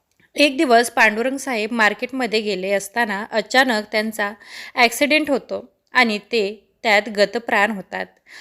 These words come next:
हा धक्का कुटुंबासाठी, रुक्मिणीबाईसाठी खूप मोठा असतो. आता पांडुरंग साहेब गेल्यानंतर रुक्मिणीबाई एकट्याच पडल्या होत्या. पांडुरंग साहेब आर्मी ऑफिसर असल्यामुळे त्यांना पैशाची काही कमी नव्हती.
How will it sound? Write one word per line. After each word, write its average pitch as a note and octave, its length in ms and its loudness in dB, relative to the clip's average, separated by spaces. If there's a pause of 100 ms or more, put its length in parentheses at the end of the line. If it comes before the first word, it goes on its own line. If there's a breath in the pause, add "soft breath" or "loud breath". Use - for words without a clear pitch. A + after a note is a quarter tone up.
(200 loud breath)
हा G3 100 2
धक्का G3 440 -4
कुटुंबासाठी, A3 880 -4 (140)
रुक्मिणीबाईसाठी C#4+ 1000 0
खूप D#4+ 260 -6
मोठा A#3+ 340 -2
असतो. - 520 -4 (420 loud breath)
आता D#4 280 6
पांडुरंग C#4 540 2
साहेब A#3 380 -2
गेल्यानंतर A3+ 680 0
रुक्मिणीबाई A#3 680 -2
एकट्याच G#3+ 560 -2
पडल्या G3 300 -2
होत्या. F#3 260 -8 (640 loud breath)
पांडुरंग G#3+ 440 2
साहेब G3+ 480 -6 (340 loud breath)
आर्मी A#3+ 300 4
ऑफिसर C4 580 2
असल्यामुळे B3+ 580 -2
त्यांना A#3+ 420 -4 (360 loud breath)
पैशाची C#4+ 540 2
काही B3 360 -2
कमी G3+ 340 -2
नव्हती. G3 400 -8